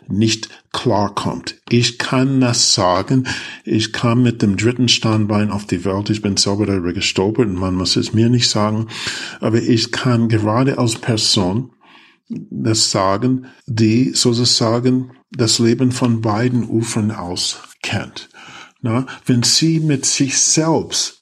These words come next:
im Klaren wäre, dann hätte sie keine Zeit dafür.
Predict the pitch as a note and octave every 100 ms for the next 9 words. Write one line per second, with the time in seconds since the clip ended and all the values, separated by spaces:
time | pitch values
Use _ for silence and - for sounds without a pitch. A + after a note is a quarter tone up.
0 | _ B2+ C3 - C3+ B2+ B2+ B2+ A#2 B2+
1 | B2+ A2+ F#2+ - A#2+ A#2 A2 C#3 D3+ C3
2 | - C3 B2+ - _ - B2 B2 B2+ C3
3 | - - G#2+ A2 - F2 - D2 C#2